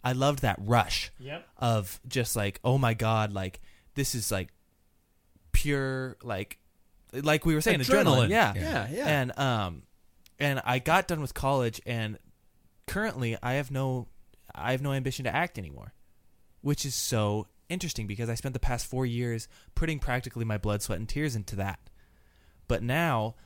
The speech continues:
Speaker 1: I came to a realization the other day that I said, "Did I love acting?" And I did love acting. Or did I love the rush of acting?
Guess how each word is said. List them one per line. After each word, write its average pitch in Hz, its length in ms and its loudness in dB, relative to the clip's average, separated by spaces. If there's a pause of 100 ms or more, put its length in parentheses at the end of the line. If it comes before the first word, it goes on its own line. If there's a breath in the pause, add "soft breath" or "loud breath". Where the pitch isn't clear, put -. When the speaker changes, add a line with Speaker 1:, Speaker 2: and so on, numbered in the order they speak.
(280 soft breath)
Speaker 1:
I 117 120 4
came 143 240 0
to 135 100 2
a 127 40 2
realization 123 560 0
the 110 100 -2
other 104 140 -2
day 98 240 -2
that 101 160 -4
I 117 140 0
said, 113 240 -2 (280)
"Did 127 220 0
I 139 320 -2
love 123 480 -2
acting?" 156 600 -6
And 180 100 2
I 214 80 2
did 185 200 0
love 110 120 0
acting. 98 440 -4 (1160 soft breath)
Or 135 160 2
did 131 120 -2
I 139 120 2
love 156 240 -2
the 120 80 -4
rush 113 460 0
of 110 140 -4
acting? 73 500 -6